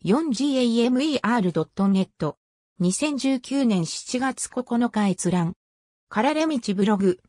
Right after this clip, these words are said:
鎌倉日本、後書き、行方、週刊ファミ通二千年六月二日、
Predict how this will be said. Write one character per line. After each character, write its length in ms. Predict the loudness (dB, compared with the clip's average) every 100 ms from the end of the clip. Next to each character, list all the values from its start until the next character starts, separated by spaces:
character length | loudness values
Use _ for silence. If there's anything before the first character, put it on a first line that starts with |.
| _
鎌 300 | -2 0 0
倉 260 | 0 0 0
日 180 | -2 -6
本、 240 | -2 -2 -4 _ _
後 300 | -6 -2 -2
書 100 | -2
き、 220 | -2 -4 -6 _ -2
行 200 | 0 2
方、 360 | 2 2 -2 _ _
週 300 | -6 -2 -2
刊 280 | 0 -2 -2
フ 120 | 0
ァ 80 | 0
ミ 140 | 0
通 240 | -2 0 0
二 120 | 0
千 300 | 0 0 0
年 260 | 2 2 4
六 300 | 2 2 0
月 240 | 0 -2
二 260 | -4 -8 -2
日、 240 | 0